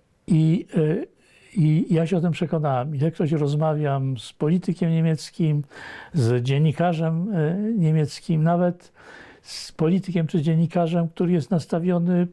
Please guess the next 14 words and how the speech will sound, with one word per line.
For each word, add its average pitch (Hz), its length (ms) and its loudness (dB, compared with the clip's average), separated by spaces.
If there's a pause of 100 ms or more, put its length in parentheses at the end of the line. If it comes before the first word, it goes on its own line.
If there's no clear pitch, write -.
(100)
p-, 330 140 -4 (480)
przychylnie 160 920 0
do, 131 360 -4 (500)
do 165 120 0
Polski, - 640 -2
do 147 280 -2
różnych 156 320 -4
zmian, 185 360 2
jakie, 160 340 -4 (100)
jakie 151 320 -2
tutaj 151 320 -4
są, 156 260 -4 (580)
to 147 140 0
zawsze 214 680 -2